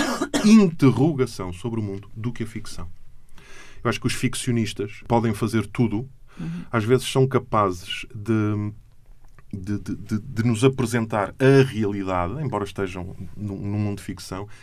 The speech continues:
Speaker 1: apresentam-nos a realidade com mais força e com mais emoção e compreendemos melhor, às vezes. Para te dar um, um exemplo aqui, eh, tirado a ferros, mas que, que depois multiplicarás por outra coisa.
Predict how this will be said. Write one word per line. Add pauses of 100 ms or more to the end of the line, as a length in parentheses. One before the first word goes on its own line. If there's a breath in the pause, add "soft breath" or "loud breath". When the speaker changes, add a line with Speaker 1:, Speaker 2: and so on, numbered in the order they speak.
(140 soft breath)
Speaker 1:
apresentam-nos
a
realidade
com
mais
força
e
com
mais
emoção (180 loud breath)
e
compreendemos
melhor,
às
vezes. (400 loud breath)
Para
te
dar
um, (400)
um
exemplo
aqui,
eh,
tirado
a
ferros,
mas
que,
que
depois
multiplicarás
por
outra
coisa.